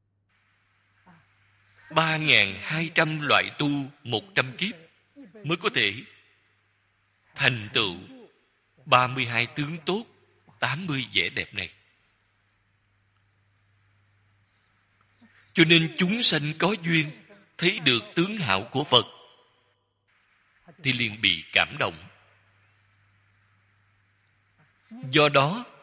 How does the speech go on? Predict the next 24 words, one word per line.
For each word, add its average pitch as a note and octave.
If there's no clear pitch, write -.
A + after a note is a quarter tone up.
mà A2+
liền G#2+
phát -
tâm. A#2+
Chúng D#3+
ta D#3
xem A#2+
thấy C#3+
phát G#3+
tâm D3+
của D#3
Đại A2
Trượng G#2
Giả G2+
Tử G2+
trên C#3
Kinh B2
Địa G2+
Tạng F#2
cùng G#2+
trên C#3+
hội F2+
Lăng A#2+
Nghiêm. B2